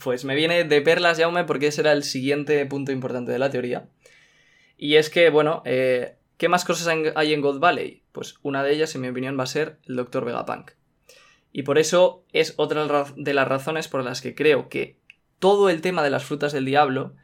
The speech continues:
que estamos viendo durante los últimos arcos cada vez más, ahora en Wano con el tema de las Smile, de, del Sad, de las frutas artificiales y demás, creo que va a converger en el arco de God Valley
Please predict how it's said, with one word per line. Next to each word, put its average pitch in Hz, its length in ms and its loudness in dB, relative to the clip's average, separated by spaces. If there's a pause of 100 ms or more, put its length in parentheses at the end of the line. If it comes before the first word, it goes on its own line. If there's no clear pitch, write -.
(220)
que 127 340 -6
estamos 165 520 -4
viendo 175 260 -2
durante 131 300 -4
los 127 140 -8
últimos 143 380 -8
arcos 143 340 -2
cada 131 160 -2
vez 123 140 -4
más, 147 400 0
ahora 127 240 -2
en 123 160 -8
Wano 139 300 -2
con 131 100 -6
el 123 80 -10
tema 127 180 -8
de 127 60 -6
las 127 160 -10
Smile, 156 680 -2
de, 127 240 -8 (260)
del 127 140 -10
Sad, 160 300 4
de 160 80 -2
las 139 80 -12
frutas 139 200 -14
artificiales 147 540 -4
y 156 40 -4
demás, 156 340 -4 (240)
creo 147 140 -6
que 156 100 2
va 156 180 4
a 160 60 -4
converger 151 680 -2
en 131 160 -6
el 131 60 -2
arco 147 260 0
de 127 60 -6
God 135 240 -4
Valley 143 440 0